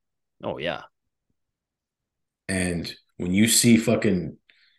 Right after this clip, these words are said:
Speaker 2: Chris Tanev drop the mitts with Trouba, guy's a fucking dude. I guess I, I don't remember Jacob Trouba being that big of a force, dude. Like, when he was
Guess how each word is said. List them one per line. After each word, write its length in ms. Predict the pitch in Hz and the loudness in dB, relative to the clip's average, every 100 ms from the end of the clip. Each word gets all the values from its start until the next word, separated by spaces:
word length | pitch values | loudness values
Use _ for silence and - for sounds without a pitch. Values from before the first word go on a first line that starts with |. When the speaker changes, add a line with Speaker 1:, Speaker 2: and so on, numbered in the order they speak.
| _ _ _ _ _ _ _ - | _ _ _ _ _ _ _ -2
Speaker 2:
Chris 180 | 110 | -2
Tanev 520 | - 92 101 143 - - _ _ _ _ _ _ _ _ _ _ _ _ _ _ _ _ _ _ _ _ _ _ _ - | 0 -2 0 -2 -4 -14 _ _ _ _ _ _ _ _ _ _ _ _ _ _ _ _ _ _ _ _ _ _ _ -4
drop 220 | 104 95 | -4 -2
the 80 | 92 | -4
mitts 520 | 85 104 135 - - | -2 -2 -2 -8 -8
with 200 | 85 - | -10 -6
Trouba, 760 | - - 104 156 185 247 - - _ | -6 0 4 4 4 2 0 -10 _
guy's 160 | 233 170 | -6 -4
a 40 | |
fucking 540 | - - 82 78 80 - 101 | -6 -8 -8 -8 -10 -14 -10
dude. 340 | 73 58 - - _ _ _ _ _ _ _ _ _ _ - | -8 -8 -12 -20 _ _ _ _ _ _ _ _ _ _ -4
I 100 | 101 | 0
guess 340 | 117 117 110 | 2 2 2
I, 280 | 98 90 73 - _ _ _ _ _ _ | 0 -2 -10 -18 _ _ _ _ _ _
I 60 | - | -10
don't 140 | 98 82 | -8 -8
remember 340 | 85 80 76 | -8 -6 -6
Jacob 300 | 73 69 - | -8 -8 -10
Trouba 380 | - 76 62 - - - _ _ | -4 -2 -2 -8 -18 -20 _ _
being 260 | 80 73 71 | -4 -4 -4
that 180 | 78 73 | -4 -4
big 120 | 62 | -6
of 60 | |
a 80 | 67 | -8
force, 360 | - 67 - - | -8 -8 -8 -8
dude. 280 | - - - _ _ _ _ _ _ _ _ _ _ _ | -10 -12 -18 _ _ _ _ _ _ _ _ _ _ _
Like, 140 | 92 90 | -6 -4
when 80 | 87 | -2
he 80 | |
was 180 | 101 92 | -2 -2